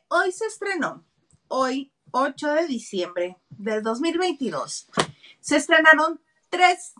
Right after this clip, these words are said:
capítulos de Harry y Meghan, ese especial que está en Netflix, que, pues, nos quiere mostrar la vida a recientes fechas de esta pareja,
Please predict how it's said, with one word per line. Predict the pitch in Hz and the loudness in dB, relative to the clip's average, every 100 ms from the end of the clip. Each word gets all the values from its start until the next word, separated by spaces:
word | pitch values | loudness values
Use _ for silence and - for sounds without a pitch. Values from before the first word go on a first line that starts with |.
| _ | _
capítulos | - - 262 220 202 196 190 202 - | 0 0 0 -6 -6 -2 -2 -4 -14
de | 208 208 226 220 - | -10 0 0 0 2
Harry | 233 214 214 220 _ - | 2 4 0 -8 _ -8
y | 233 | -4
Meghan, | 240 247 240 214 208 - | -2 -4 -2 -4 -4 -10
ese | 262 320 | -8 -8
especial | 302 - 302 320 262 233 233 _ | -10 0 0 4 4 4 0 _
que | 214 | -8
está | 208 - 185 180 | -4 0 0 0
en | 196 | -2
Netflix, | 240 240 - 170 - - _ - _ _ _ _ _ | -2 -6 -12 -12 -14 -20 _ -20 _ _ _ _ _
que, | - 403 403 403 392 _ _ | -4 -2 0 0 -4 _ _
pues, | 453 440 | -2 -2
nos | 427 - | -6 -8
quiere | 311 311 330 | -4 -2 0
mostrar | 320 285 - 214 190 170 - _ | 0 -2 0 6 6 6 -2 _
la | 208 220 220 214 208 | -10 -8 0 2 2
vida | 233 220 220 202 190 _ _ _ _ - | -4 -4 -4 -4 -8 _ _ _ _ -8
a | 190 | -8
recientes | 190 - 185 190 202 202 | -8 -14 -14 -8 -8 -6
fechas | - 202 - 180 180 175 | -2 -2 -2 -6 -6 -6
de | 165 165 | -4 -4
esta | - 196 185 | -4 -4 0
pareja, | 185 180 170 170 160 | 0 0 -4 -6 -8